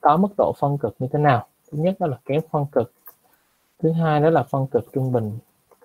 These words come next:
và thứ ba đó là phân cực. Thì các bạn trả lời lại cho thầy coi. Đối với các flavonoid mà kiểu acrylicol á, thì nó sẽ ở ngưỡng nào?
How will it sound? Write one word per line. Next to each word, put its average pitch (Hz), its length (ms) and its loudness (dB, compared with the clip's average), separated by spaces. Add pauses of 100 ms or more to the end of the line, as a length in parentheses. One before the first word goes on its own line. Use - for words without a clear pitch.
(680)
và 107 140 -4
thứ 160 180 0
ba 147 320 0
đó 139 80 0
là 147 160 0
phân 127 260 -6
cực. 107 200 -2 (600)
Thì 127 80 6
các 147 100 6
bạn 120 160 0
trả 120 120 2
lời 139 200 6
lại 110 140 0
cho 127 120 0
thầy 117 140 0
coi. 120 220 2 (320)
Đối 160 180 8
với 202 140 4
các 240 160 0 (140)
flavonoid 156 600 4
mà 107 180 0 (120)
kiểu 107 180 0
acrylicol 143 840 4
á, 160 80 2 (220)
thì 117 260 4
nó 120 340 -2
sẽ 104 300 -4
ở 110 180 -2
ngưỡng 117 340 0
nào? 131 200 2